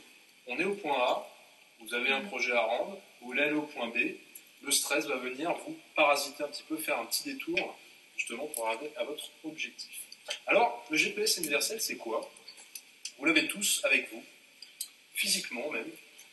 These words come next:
c'est votre œil. Mais votre œil au sens large, c'est-à-dire votre regard, à la fois sur vous, sur votre environnement, sur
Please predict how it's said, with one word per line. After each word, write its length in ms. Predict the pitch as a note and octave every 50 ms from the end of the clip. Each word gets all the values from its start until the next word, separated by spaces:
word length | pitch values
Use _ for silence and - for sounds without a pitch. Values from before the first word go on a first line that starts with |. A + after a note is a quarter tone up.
| - - - - - - - - - - -
c'est 400 | - - - D3+ D#4+ F#4+ - - - - - - - - - - - - - - - - - - -
votre 260 | - F3+ F3+ - - -
œil. 220 | - - - - - - - - - - - - - - - - - - - - - - - - - - - - - - - - - - - - - - - - -
Mais 100 | C4 C4+
votre 280 | - - - - -
œil 260 | G#3 A3+ A#3+ A3+ - - - - - - - -
au 60 | -
sens 440 | - F#3+ G3 - - - - - -
large, 360 | - - - - - - - -
c'est-à-dire 320 | - A#2 A#2 C#3 D#3+ D#3
votre 240 | - - - - E3
regard, 500 | D#3+ D#3 E3+ D#3+ - C#3 C#3 - - - - - - - - - - - - - - - -
à 40 | -
la 60 | -
fois 120 | - -
sur 180 | - - - -
vous, 280 | D4+ - - - - - - - - - - - - - - - - _
sur 140 | - - -
votre 180 | G#2+ G#2 - -
environnement, 560 | A2+ A2 A#2 A2+ A2 A2 G#2+ G#2+ A2+ A#2 - - - - - - - - - - - - - - -
sur 400 | - - - B3+ B2 A#2+ -